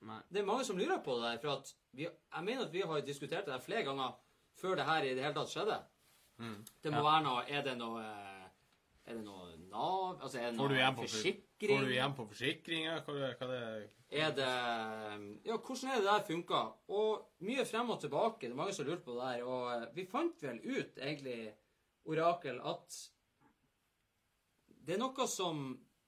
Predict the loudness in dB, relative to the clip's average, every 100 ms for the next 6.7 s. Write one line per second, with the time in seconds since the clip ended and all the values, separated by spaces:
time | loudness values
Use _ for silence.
0 | -8 -4 -2 -2 0 0 2 2 2 2
1 | 0 -2 -4 -8 -10 -6 -6 -6 -4 -2
2 | -4 -4 -2 2 2 2 0 -2 -2 -4
3 | -4 -4 -6 -6 -8 -10 -8 -2 0 0
4 | -2 -2 0 0 -4 _ _ _ _ _
5 | -8 -6 -4 -2 0 2 0 -4 _ _
6 | _ -8 -6 0 2 2 0